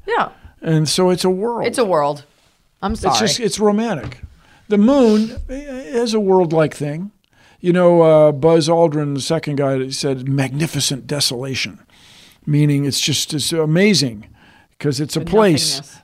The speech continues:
Speaker 2: but of nothingness. It's
Speaker 1: Nothingness.
Speaker 2: amazing.
Speaker 1: It's
Speaker 2: And it's out of our everyday experience. Most of the
Speaker 1: it's like
Speaker 2: places
Speaker 1: Hollywood.
Speaker 2: No, no. Here's the difference.
Speaker 1: There's a
Speaker 2: Hollywood's
Speaker 1: somethingness.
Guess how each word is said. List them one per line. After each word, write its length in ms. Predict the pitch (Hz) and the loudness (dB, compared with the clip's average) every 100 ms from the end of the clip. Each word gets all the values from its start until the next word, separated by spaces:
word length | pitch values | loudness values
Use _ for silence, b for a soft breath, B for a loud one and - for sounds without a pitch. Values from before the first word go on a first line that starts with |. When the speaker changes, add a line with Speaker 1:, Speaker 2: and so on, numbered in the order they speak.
| _ | _
Speaker 2:
but 160 | 143 | -2
of 120 | 143 131 | -2 -2
nothingness. 500 | 170 175 135 120 110 | -2 -2 -6 -6 -6
It's 60 | 165 | -4
Speaker 1:
Nothingness. 340 | 214 165 185 | -2 0 0
Speaker 2:
amazing. 340 | 226 147 110 - | 0 -2 -6 -12
Speaker 1:
It's 120 | 170 147 143 | -8 -6 -6
Speaker 2:
And 100 | 143 b b b b b - | -8 b b b b b -8
it's 200 | 156 196 | -6 0
out 200 | 185 208 | 2 2
of 120 | 190 | 2
our 120 | 190 | 0
everyday 280 | 190 190 175 | 0 -2 -4
experience. 560 | 147 - 175 113 - | -8 -10 -12 -12 -10
Most 340 | 160 170 226 - | -2 2 2 0
of 0 | |
the 60 | 190 | -4
Speaker 1:
it's 40 | 180 | 0
like 80 | |
Speaker 2:
places 160 | 190 185 170 160 | 0 2 0 0
Speaker 1:
Hollywood. 180 | 165 170 - B B B B B B B B B B _ _ - | -6 -8 -12 B B B B B B B B B B _ _ -6
Speaker 2:
No, 260 | 214 233 | 0 2
no. 480 | 190 202 208 147 147 | 2 2 0 0 -2
Here's 320 | 131 208 240 | 0 0 0
the 80 | 202 | -2
difference. 500 | 160 185 - 135 123 | 0 0 0 -8 -12
Speaker 1:
There's 120 | 127 160 | -8 -2
a 20 | |
Speaker 2:
Hollywood's 340 | 196 185 170 | 0 2 2
Speaker 1:
somethingness. 540 | 208 202 196 170 143 | 0 -4 -8 -10 -12